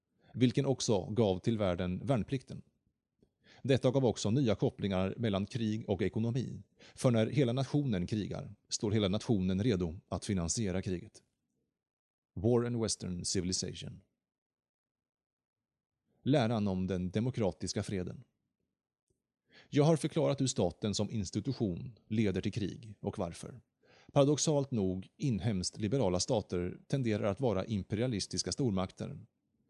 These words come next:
och hur den demokratiska andan lett till en decivilisering av krigsföringen. Mer specifikt har jag förklarat hur U S A har blivit världens supermakt,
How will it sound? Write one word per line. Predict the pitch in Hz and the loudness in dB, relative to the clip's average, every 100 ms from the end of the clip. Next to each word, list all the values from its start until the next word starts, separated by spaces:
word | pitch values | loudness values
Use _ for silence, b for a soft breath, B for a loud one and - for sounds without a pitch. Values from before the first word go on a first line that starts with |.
| b b | b b
och | 127 | 0
hur | 147 156 | 4 4
den | 131 110 | 4 4
demokratiska | 110 127 113 - 107 - | 2 2 0 0 0 0
andan | 127 117 92 113 - 180 _ - | 0 0 -2 -2 -6 -12 _ -6
lett | 123 107 - - | -2 -2 -6 -4
till | 95 | -2
en | 87 87 | -2 0
decivilisering | 117 104 82 - 113 95 95 104 87 90 | 2 2 0 -2 -2 0 0 0 0 -2
av | 85 87 | -4 -4
krigsföringen. | 120 - 95 82 87 - _ _ _ _ _ _ _ _ _ _ _ _ - | -6 -4 -4 -4 -8 -12 _ _ _ _ _ _ _ _ _ _ _ _ 0
Mer | 147 | 2
specifikt | 135 143 143 151 95 - | 4 2 4 4 2 2
har | 104 | 0
jag | - | 2
förklarat | 131 110 92 90 | -2 2 2 2
hur | 95 | 2
U | 113 123 | 2 2
S | - | 2
A | 123 85 - | 2 0 -2
har | 98 | 0
blivit | 95 107 92 104 | 2 2 2 2
världens | 82 82 80 - | 0 0 -2 0
supermakt, | 139 123 87 90 - - | 0 0 -4 -6 -10 -18